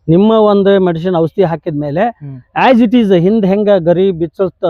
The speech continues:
Speaker 1: ದೊಡ್ಡಕ್ ಬರ್ತಾ ಇದ್ವು,
Speaker 2: ಹ್ಮ್.
Speaker 1: ಅದೇ ರೀತಿ ಈಗ ಮತ್ತೆ ಕಂಟಿನ್ಯೂ ಆಗ್ತಾ ಇದೆ.
Speaker 2: ಹ್ಮ್.
Speaker 1: ಆಮ್ಯಾಕ ಒಂದೊಂದು ಹಿಂಡು, ಇಡುಮುರುಗಿ ರೋಗ ಬರ್ತಾ ಇತ್ತು.
Speaker 2: ಹ್ಮ್.
Speaker 1: ಅದಕ್ಕೂ ಔಷಧಿ ಕೊಟ್ರಲ್ಲ. ನೀವ್ ಹೇಳಿದ ಪ್ರಕಾರ ನಾವು ಮಾಡಿದ್ಮೇಲೆ ಈಗ ಏನಾಗ್ತೈತೆ, ಸೊಟ್ಟ ಅಂತ ಗಿಡಗಳು ಸಹಿತ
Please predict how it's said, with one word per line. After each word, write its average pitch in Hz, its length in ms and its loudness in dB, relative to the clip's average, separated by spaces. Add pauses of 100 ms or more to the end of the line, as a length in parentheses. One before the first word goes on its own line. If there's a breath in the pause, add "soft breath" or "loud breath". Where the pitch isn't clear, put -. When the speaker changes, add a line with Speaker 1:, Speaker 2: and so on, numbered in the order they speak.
(120)
Speaker 1:
ದೊಡ್ಡಕ್ 165 300 -4
ಬರ್ತಾ 170 220 -2
ಇದ್ವು, 147 260 -6
Speaker 2:
ಹ್ಮ್. 139 420 -12
Speaker 1:
ಅದೇ 165 300 2
ರೀತಿ 208 240 0
ಈಗ 196 120 -2
ಮತ್ತೆ 175 160 -6
ಕಂಟಿನ್ಯೂ 170 340 -2
ಆಗ್ತಾ 151 220 -8
ಇದೆ. 135 220 -6
Speaker 2:
ಹ್ಮ್. 156 280 -12 (220 soft breath)
Speaker 1:
ಆಮ್ಯಾಕ 170 240 0
ಒಂದೊಂದು 175 300 2
ಹಿಂಡು, 185 300 2
ಇಡುಮುರುಗಿ 190 500 2
ರೋಗ 170 220 -2
ಬರ್ತಾ 156 240 -6
ಇತ್ತು. 143 340 -6
Speaker 2:
ಹ್ಮ್. 139 480 -16
Speaker 1:
ಅದಕ್ಕೂ 170 400 0
ಔಷಧಿ 175 260 -2
ಕೊಟ್ರಲ್ಲ. 156 520 0
ನೀವ್ 196 300 2
ಹೇಳಿದ 202 220 2
ಪ್ರಕಾರ 185 300 -4
ನಾವು 175 220 -2
ಮಾಡಿದ್ಮೇಲೆ 156 680 -4
ಈಗ 165 140 -6
ಏನಾಗ್ತೈತೆ, 165 520 -10
ಸೊಟ್ಟ 156 260 -12
ಅಂತ 175 180 -2
ಗಿಡಗಳು 151 320 -6
ಸಹಿತ 147 240 -12